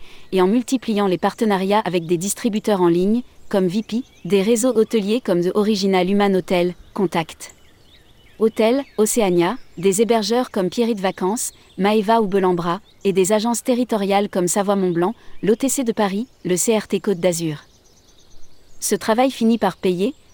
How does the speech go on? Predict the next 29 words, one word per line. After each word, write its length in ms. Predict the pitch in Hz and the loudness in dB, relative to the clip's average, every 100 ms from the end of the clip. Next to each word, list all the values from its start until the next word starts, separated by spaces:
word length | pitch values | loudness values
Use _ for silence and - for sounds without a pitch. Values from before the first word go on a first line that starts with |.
| - | -2
alors 260 | 185 190 196 | 2 2 2
même 220 | 247 302 | 2 2
que 80 | 170 | 2
les 100 | 185 | 0
Français 380 | - 208 - | 0 -2 0
ont 100 | 254 196 | 0 0
encore 280 | 190 226 208 | 0 2 0
une 100 | 190 | 0
fois 180 | 233 | -2
préféré 420 | 226 226 220 196 196 | -2 -2 -2 -2 0
rester 320 | 202 - 190 | -2 -2 0
massivement 440 | 202 - 208 220 | 0 -2 0 0
en 60 | 196 | 0
France 400 | - 208 233 - | -2 -2 -2 -2
et 80 | 214 | -4
qu'ils 180 | - 190 | -2 -4
voulaient 260 | 180 202 208 | -2 0 0
y 60 | |
pratiquer 460 | 170 202 208 196 202 | -2 -4 -4 -4 -4
toutes 200 | - 285 | -4 -2
sortes 280 | 285 269 220 | -2 0 0
d'activités 560 | 190 - 190 190 226 | -2 -2 -6 -2 -2
d'aventure 440 | 196 180 349 190 175 | 0 0 0 -2 -6
douce. 340 | 175 160 - _ _ _ _ _ _ - - _ - - | -6 -6 -10 _ _ _ _ _ _ -20 -20 _ -16 -10
Cet 280 | - 214 254 | -4 -2 -2
été, 280 | 240 302 330 | -2 -2 -2
juin, 240 | 196 220 277 | -2 0 0
juillet, 300 | 262 220 196 | 0 2 0
août, 240 | 254 - | -2 -8